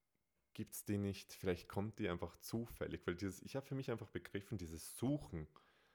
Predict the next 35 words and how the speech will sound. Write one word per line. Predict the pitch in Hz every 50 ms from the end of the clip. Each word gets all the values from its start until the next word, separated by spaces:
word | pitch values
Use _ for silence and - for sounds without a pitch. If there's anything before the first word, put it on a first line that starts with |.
| _ _ _ _
nach | 90 87 90
einem | 80 78 80 80 76
Partner, | - - 98 92 92 95 - - - 73 - - - - _ _ _ _ _ _ _ _ _ _ _ _ _
das, | - 82 - -
das, | - 85 78 - - - _
das | - 78 - -
klappt | - - 95 - - - 73
einfach | 76 76 - 76 - 82
nicht. | 80 - -
Ich | 82 - -
weiß | 92 90 110 127 - -
nicht, | - 107 104 - -
ich | 87 90 -
weiß | 95 - -
bei | -
Gott | - - 95 -
nicht, | 104 95 - -
wie | 85
es | 82 -
andere | - 80 87 82 -
machen, | 82 80 85 - - 95 95 98 - - - - - - _ _
über | 85 80 80 80 - -
Tinder | - - 110 110 110 104 104 101 - -
und | 76 82 82 -
Co., | - - - 113 117 127 131 123 127 - - - - - - - - - - _ _ _ _ _
aber | - 90 87 90 87
ich | 85 90
muss | 92 87 -
halt | 95 87 -
echt | 82 87 85 - -
sagen, | - 87 85 82 87
dass | 85 80 - -
das | - 85 92 95 - - -
für | - - 85
mich | 82 82 90 95 98 - - - -